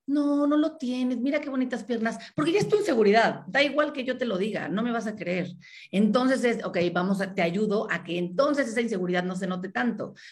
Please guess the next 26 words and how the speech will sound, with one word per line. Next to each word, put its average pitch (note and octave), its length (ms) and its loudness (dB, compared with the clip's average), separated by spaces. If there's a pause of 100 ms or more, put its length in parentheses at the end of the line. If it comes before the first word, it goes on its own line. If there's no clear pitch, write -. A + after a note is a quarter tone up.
Vamos A3 220 0
a G#3 60 2
reflejar E3+ 540 -2
lo F#3 100 0
que D#3 100 -6
te D3+ 140 -4
gusta", D3 340 -8
¿no? F#3 240 -6 (480)
Y B3+ 280 0
a A#3 100 2
mí C#4+ 160 6
me E4 140 2
fascina, A3 680 -2
eh, F3 400 -4
darle, G3 800 0
darles F#3 260 0
asesoría E3 460 -2
o - 20 4
dar F3 200 -2
conferencias. F3+ 580 -4
Doy G3+ 220 0
muchas G#3 240 -4
conferencias F3 300 -6
en D#3 60 -4
las D3 140 -4
escuelas D#3+ 680 -6